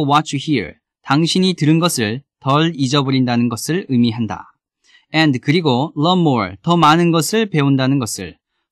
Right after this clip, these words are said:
from what is said, 말되어진 것, 즉 남이 말한 것에서 더 많은 것을 배운다는 것을 의미한다. 이런 말입니다. Very often, 매우 자주,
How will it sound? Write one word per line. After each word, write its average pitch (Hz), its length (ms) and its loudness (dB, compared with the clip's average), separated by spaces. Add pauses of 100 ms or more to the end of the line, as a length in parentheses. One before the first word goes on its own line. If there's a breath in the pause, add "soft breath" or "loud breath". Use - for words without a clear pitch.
from 185 280 0
what 147 180 4
is 143 140 0
said, 104 340 -6 (180)
말되어진 131 760 0
것, 90 240 -8
즉 147 360 -2 (440)
남이 160 300 4
말한 160 340 2
것에서 151 680 -2
더 143 160 0
많은 143 380 4
것을 208 460 0 (220)
배운다는 135 480 2
것을 156 360 -6
의미한다. 120 480 -2 (500)
이런 131 200 -2
말입니다. 98 600 -4 (1200)
Very 180 300 2
often, 113 420 -2
매우 151 380 0
자주, 127 600 -4